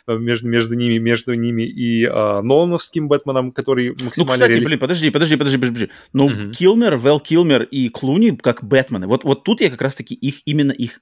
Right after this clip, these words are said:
Speaker 2: Бэтмены, не фильмы
Speaker 1: Мгм.
Speaker 2: вокруг них. А их, мне кажется, они нормальные. Я буквально несколько недель назад пересматривал «Бэтмен навсегда» с Килмером.
Speaker 1: Мгм.
Speaker 2: Килмер отличный Брюс Уэйн, отличный Бэтмен.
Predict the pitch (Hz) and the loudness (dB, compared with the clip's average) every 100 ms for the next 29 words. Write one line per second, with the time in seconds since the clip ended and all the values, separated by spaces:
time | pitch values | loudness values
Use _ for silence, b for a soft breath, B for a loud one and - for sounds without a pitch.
0 | - 107 139 143 - 95 90 110 113 - | -16 -4 2 2 0 -8 -4 -2 -2 -2
1 | 185 247 202 165 131 - 107 - B B | 2 4 4 0 -4 -2 -6 -6 B B
2 | B B 117 113 120 123 127 165 185 226 | B B -6 -2 0 2 0 0 2 4
3 | 185 107 127 151 131 117 113 127 151 190 | 4 4 4 2 2 -4 -4 2 2 4
4 | 151 113 B B B 143 139 123 131 123 | 2 0 B B B -2 -2 -2 -2 0
5 | 113 123 180 139 117 - 135 160 151 135 | 2 2 0 0 -2 0 -2 0 2 2
6 | 117 117 135 123 110 - 107 110 151 277 | 2 2 2 0 0 -4 -2 0 0 -4
7 | - - - 131 110 104 110 - 208 233 | -10 -10 -2 0 0 -2 -6 2 4 4
8 | 131 - 180 - 233 151 160 170 180 202 | 0 -6 -4 0 0 0 -4 0 0 2
9 | 139 165 185 170 175 113 | -2 -8 -6 -6 -6 -8